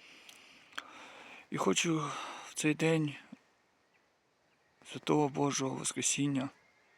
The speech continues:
е, привітати всіх. Христос Воскрес! І як Воскрес Христос,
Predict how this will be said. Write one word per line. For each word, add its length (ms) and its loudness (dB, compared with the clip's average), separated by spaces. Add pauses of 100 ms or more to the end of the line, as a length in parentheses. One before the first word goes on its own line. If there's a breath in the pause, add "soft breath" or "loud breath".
(2000 soft breath)
е, 520 -2
привітати 560 2
всіх. 840 0 (1040 loud breath)
Христос 520 -2
Воскрес! 640 -2 (2500 loud breath)
І 500 0
як 240 2
Воскрес 400 -2
Христос, 760 -2